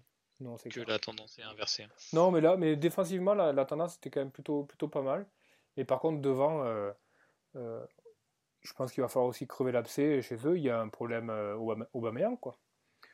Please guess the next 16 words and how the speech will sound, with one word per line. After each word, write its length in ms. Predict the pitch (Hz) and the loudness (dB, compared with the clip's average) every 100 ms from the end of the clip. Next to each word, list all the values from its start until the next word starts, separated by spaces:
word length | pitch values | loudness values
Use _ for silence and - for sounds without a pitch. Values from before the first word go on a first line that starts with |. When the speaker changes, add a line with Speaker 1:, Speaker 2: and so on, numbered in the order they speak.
| - _ | -20 _
Speaker 1:
Parce 200 | - 123 | -4 -4
que 120 | - 139 | 0 4
Aubameyang, 680 | 160 139 139 135 143 147 139 | 6 6 4 6 4 4 2
Speaker 2:
Ah 20 | |
ouais. 60 | 127 | 2
Speaker 1:
euh, 420 | 123 120 120 143 | 2 0 -2 0
a 640 | 123 117 117 113 113 123 | 2 4 4 4 4 2
re-signé 400 | 139 139 - 131 | 0 -2 -2 -4
son 160 | 120 123 | -2 -2
contrat. 500 | 123 120 156 190 208 | -4 2 6 8 6
C'était 260 | - 135 127 | 2 -6 -6
censé 300 | - 131 131 | -8 -4 -4
être 180 | - 127 | -2 -4
le 60 | |
leader, 460 | 123 127 127 131 123 | -6 -6 -2 0 0
euh, 220 | 117 113 | -2 -4